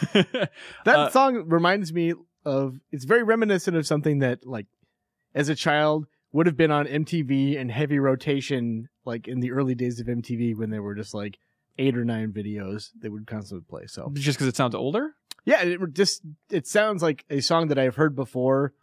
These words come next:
Speaker 2: but not in the same way as, like, Everybody's Friends. The chorus is, like, very familiar because it's basically Little Red Corvette.
Speaker 1: Sure.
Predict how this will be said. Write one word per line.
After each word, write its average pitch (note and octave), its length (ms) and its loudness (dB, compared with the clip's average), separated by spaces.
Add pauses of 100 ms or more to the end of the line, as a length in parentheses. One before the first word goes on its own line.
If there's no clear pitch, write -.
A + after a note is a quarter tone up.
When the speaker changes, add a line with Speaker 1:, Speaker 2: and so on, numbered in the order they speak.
(100)
Speaker 2:
but C#3 140 2
not C#3+ 140 2
in C#3 60 -2
the C3 60 -4
same C3+ 260 2
way A#2+ 280 2
as, A2 260 -4
like, G#2+ 160 -8
Everybody's A2 460 -4
Friends. G#2 460 -8 (640)
The - 80 -8
chorus F#2+ 380 -8
is, F2 180 -12
like, D#2+ 180 -10
very G2 160 -8
familiar F2+ 480 -8
because D2+ 360 -16
it's - 320 -20
basically F2+ 420 -14
Little F2 220 -14
Red D#2+ 160 -12
Corvette. E2+ 340 -12
Speaker 1:
Sure. - 400 -4